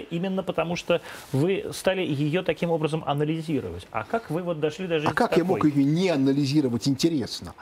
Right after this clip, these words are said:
Speaker 2: Вот у вас картиночка, да, вот у меня, да, я, я сижу у себя в кабинете. Да, сижу.
Speaker 1: На Старой площади? Или вы в четырнадцатом корпусе
Speaker 2: Ну, на
Speaker 1: сидели?
Speaker 2: Старой, нет, я сидел, знаете где? Я сидел в двадцатом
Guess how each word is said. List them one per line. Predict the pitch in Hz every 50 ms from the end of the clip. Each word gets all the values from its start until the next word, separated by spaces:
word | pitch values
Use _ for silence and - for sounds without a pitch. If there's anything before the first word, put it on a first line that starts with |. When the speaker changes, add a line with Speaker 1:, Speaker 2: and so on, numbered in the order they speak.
| - - - - - - -
Speaker 2:
Вот | 123 170 - 240
у |
вас | 233 247 240 -
картиночка, | - 226 226 - 294 277 190 135 - - - -
да, | 117 156 214 233
вот | 180 151 - 190
у |
меня, | 208 226 240 214 139 101
да, | 117 156 208
я, | 190 139 202 254 302 302 - - - -
я | - 226 254
сижу | 254 - - 226 156 190 269 294
у | 285
себя | - - 170 156 202 220
в | 220
кабинете. | - - 175 156 151 139 117 104 92 - - - - - - - - - - - - - - _ _ _
Да, | - 135 156 220 247
сижу. | 233 - 143 127
Speaker 1:
На | 156 220
Старой | 269 - 220
площади? | 208 - 127 104 92 - - 110 - - - _ _ _ _ _ _ _
Или | - 160 160
вы | 165 160 165
в | 147
четырнадцатом | - - - 170 151 - - 156 135
корпусе | - 127 - 180 226
Speaker 2:
Ну, | 262
на | 240 -
Speaker 1:
сидели? | 208 202
Speaker 2:
Старой, | 202 175 127 107 - - - - - -
нет, | 127 135 113 87 -
я | 143 175 196
сидел, | - - 175 151 147 180 185 160
знаете | 143 175 202 208 - - 139
где? | 117 107 107
Я | 117 127
сидел | - 131 123 135 123
в | 120 113 104
двадцатом | 104 127 123 - - 123 - - 104 101